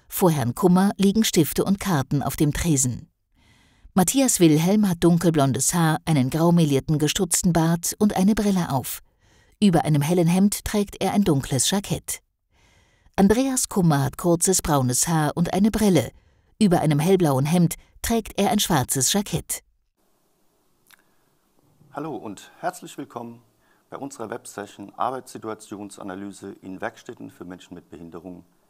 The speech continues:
Speaker 2: in leichter Sprache. Schön, dass Sie dabei sind. Andreas, sag doch mal,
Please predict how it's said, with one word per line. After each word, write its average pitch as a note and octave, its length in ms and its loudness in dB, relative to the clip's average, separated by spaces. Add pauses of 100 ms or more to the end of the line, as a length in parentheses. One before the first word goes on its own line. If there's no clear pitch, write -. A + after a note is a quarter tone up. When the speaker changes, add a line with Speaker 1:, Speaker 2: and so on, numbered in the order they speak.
(260)
Speaker 2:
in G2+ 100 -14
leichter E2 280 -8
Sprache. - 480 -12 (160)
Schön, C3 360 -14 (800)
dass F#2 160 -16
Sie F#2+ 100 -16
dabei E2+ 320 -10
sind. D2+ 300 -20 (960)
Andreas, D#3+ 540 -8 (1300)
sag - 200 -6
doch C3+ 80 -6
mal, G#2 240 -2